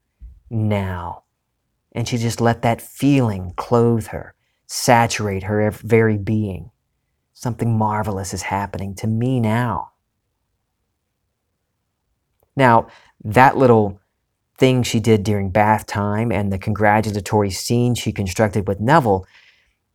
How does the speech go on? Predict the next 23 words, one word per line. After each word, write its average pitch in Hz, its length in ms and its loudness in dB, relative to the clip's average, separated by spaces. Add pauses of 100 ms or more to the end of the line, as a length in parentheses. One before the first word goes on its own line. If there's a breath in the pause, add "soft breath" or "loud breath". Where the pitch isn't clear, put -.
(380)
don't 147 220 4
have 139 180 0
any 110 180 0
power. - 640 -6 (720)
The 131 140 0
techniques 143 480 0
never 123 300 2
have 85 220 -6
any 87 180 -10
power. - 520 -12 (220)
And 107 60 -4
if 107 100 -6
you 120 80 -2
think 220 260 -2
they 98 140 0
do, 95 360 -4
you're 113 160 -4
just, 107 340 -6 (360 soft breath)
you're 110 180 -4
creating 113 480 2
another 107 240 0
false 113 400 4
god. 98 440 -6